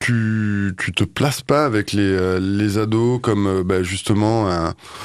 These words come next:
un espèce de, de référent, éducateur, euh, tu, enfin, t'as un, un, une relation vraiment, vraiment facile avec, euh, avec cet âge-là qu'il est pas forcément, justement, quand ils sont face, euh,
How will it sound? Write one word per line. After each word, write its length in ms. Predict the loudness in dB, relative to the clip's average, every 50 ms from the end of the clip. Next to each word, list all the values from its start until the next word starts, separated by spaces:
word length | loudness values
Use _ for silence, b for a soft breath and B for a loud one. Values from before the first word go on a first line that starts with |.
| B B B B B B B B 0
un 140 | 2 4
espèce 360 | 4 2 0 0 -2 -2 -2 0
de, 240 | -2 -2 -2 -2 -2
de 100 | -2 -2
référent, 920 | -2 0 2 2 2 0 0 0 0 0 0 0 0 2 2 2 2 2 0
éducateur, 960 | -2 -2 -4 -4 0 0 -2 0 0 0 0 2 2 2 2 0 0 0 0
euh, 100 | -2 -2 -4
tu, 640 | -6 -4 -2 -2 0 0 0 0 0 0 0 0 -2
enfin, 240 | -2 -2 0 0 0
t'as 140 | 2 2 2
un, 720 | 2 2 0 0 0 0 0 0 -2 -2 -2 -2 -2 -2 -2
un, 40 |
une 120 | 0 0 -2
relation 540 | 0 0 0 0 0 0 -2 -2 -2 -2 -2
vraiment, 960 | -2 -2 -2 -2 -2 0 0 0 0 0 0 0 0 -2 -2 -2 -2 -2 -2
vraiment 340 | -2 0 0 0 0 0 -2
facile 460 | -2 -4 -4 -2 -2 0 0 0 0
avec, 360 | 0 0 2 0 0 0 0
euh, 240 | 2 2 2 2 2 0
avec 180 | 0 -2 -2
cet 200 | -2 -4 -2 0
âge-là 240 | 0 2 2 0 0
qu'il 260 | 0 -2 -2 0 0
est 120 | 0 0 0
pas 180 | 0 -2 -2
forcément, 480 | 0 -2 -4 -2 0 0 2 2 2 2
justement, 400 | 0 -2 0 0 2 2 2 0
quand 180 | 0 -2 -2
ils 60 | -2 0
sont 160 | 0 0 0
face, 300 | 0 0 -2 0 0 2
euh, 180 | 2 2 2